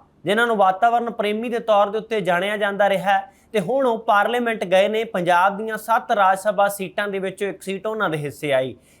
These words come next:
ਬਾਕੀ ਛੇ ਕਿੱਥੇ ਨੇ, ਕਿਵੇਂ ਨੇ, ਕੀ ਕੰਮ ਕਰਦੇ ਨੇ, ਇਸ ਦੇ ਬਾਰੇ ਵੀ ਉਹਨਾਂ ਨੂੰ ਅਸੀਂ ਸਵਾਲ ਕੀਤਾ।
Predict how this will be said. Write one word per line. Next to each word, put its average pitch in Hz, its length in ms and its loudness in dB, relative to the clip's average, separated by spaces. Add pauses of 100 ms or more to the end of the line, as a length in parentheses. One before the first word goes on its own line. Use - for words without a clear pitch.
ਬਾਕੀ 208 360 2
ਛੇ 247 240 -2
ਕਿੱਥੇ 247 360 -6
ਨੇ, 247 160 -6
ਕਿਵੇਂ 233 340 -6
ਨੇ, 240 120 -6
ਕੀ 240 200 -8
ਕੰਮ 220 260 0
ਕਰਦੇ 208 300 0
ਨੇ, 220 100 -2
ਇਸ 180 100 -4
ਦੇ 214 100 -2
ਬਾਰੇ 214 260 2
ਵੀ 233 80 -8
ਉਹਨਾਂ 240 160 -8
ਨੂੰ 233 120 -8
ਅਸੀਂ 220 140 -10
ਸਵਾਲ 202 320 0
ਕੀਤਾ। 214 500 -2